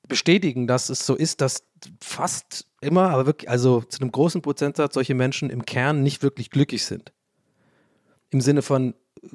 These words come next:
echtes Glück, ne? Sowas wie Liebe und Erfüllung und, ähm, in sich ruhen und einfach, ähm,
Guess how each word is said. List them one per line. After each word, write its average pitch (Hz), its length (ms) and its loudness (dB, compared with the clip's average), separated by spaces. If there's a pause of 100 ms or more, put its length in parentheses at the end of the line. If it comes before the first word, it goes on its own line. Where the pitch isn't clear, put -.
(120)
echtes - 520 -4
Glück, 107 280 -4
ne? 110 260 -6
Sowas 101 360 -4
wie 98 80 -10
Liebe 113 560 0
und 107 200 -14
Erfüllung 120 600 0
und, 107 340 -6
ähm, 101 260 -2
in 147 200 4
sich 123 260 -2
ruhen 113 260 0
und 104 120 -4
einfach, 104 500 -4
ähm, 101 360 -2